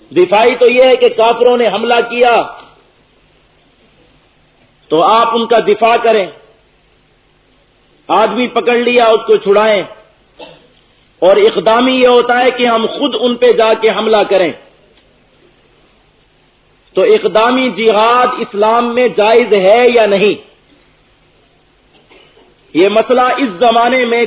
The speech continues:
کچھ لوگوں نے مختلف فیہا کر دیا ہے۔ ہندوستان کے بعض اہل قلم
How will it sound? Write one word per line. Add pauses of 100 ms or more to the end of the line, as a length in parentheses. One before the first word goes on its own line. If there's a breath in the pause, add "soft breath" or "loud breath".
کچھ
لوگوں
نے
مختلف (100)
فیہا
کر
دیا
ہے۔ (2000)
ہندوستان
کے
بعض
اہل (160)
قلم